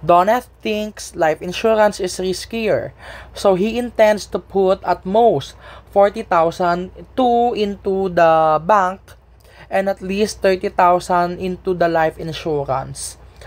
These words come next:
How much must he allot to each investment to maximize his returns? Okay, let's highlight the last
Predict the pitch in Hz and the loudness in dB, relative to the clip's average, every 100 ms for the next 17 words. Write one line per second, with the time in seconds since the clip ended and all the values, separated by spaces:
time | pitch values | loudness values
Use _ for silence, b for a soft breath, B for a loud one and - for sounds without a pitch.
0 | B B - 294 320 254 226 - - 208 | B B 2 4 4 2 0 -2 -6 -6
1 | - 220 196 190 170 170 - 190 202 196 | -6 -4 -2 0 0 0 -4 -6 -2 -2
2 | 190 202 214 175 165 - 160 156 - 202 | -2 -4 -2 2 0 0 -4 -4 -2 0
3 | 165 - 170 147 147 - 143 139 156 151 | 0 -2 -4 -2 -4 -6 -6 -6 -8 -4
4 | 156 110 76 - - - - - B B | -4 -4 -8 -16 -18 -20 -20 -20 B B
5 | B B B 147 147 156 165 - 202 208 | B B B 0 2 2 0 2 2 2
6 | 208 196 208 175 170 165 160 156 165 196 | 2 0 0 2 4 4 2 0 0 0
7 | 233 | -2